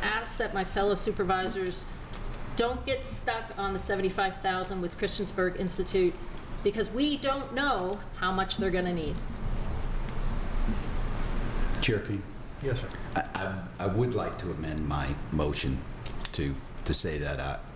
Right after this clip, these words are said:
Speaker 2: the seventy-five thousand needs to be a matching,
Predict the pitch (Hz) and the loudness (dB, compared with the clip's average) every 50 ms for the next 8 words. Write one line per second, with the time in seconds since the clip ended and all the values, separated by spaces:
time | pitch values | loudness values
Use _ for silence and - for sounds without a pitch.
0 | - - - - - - - - - - - - - - - 120 107 92 87 87 | -12 -12 -12 -12 -10 -10 -10 -8 -6 -6 -2 0 0 0 0 0 -2 -2 -4 -6
1 | 85 - 85 78 73 71 - - 76 76 73 73 - 73 69 67 69 - - - | -6 -4 -4 -4 -4 -4 -4 -4 -2 -2 0 0 0 0 -2 -2 -4 -4 -6 -8
2 | - - - - - - 82 82 76 - - - 76 69 69 67 69 69 69 67 | -8 -8 -8 -4 0 2 2 2 2 0 -2 -2 -4 -4 -4 -4 -4 -4 -4 -4
3 | 65 65 - - 135 | -4 -4 -4 -4 -4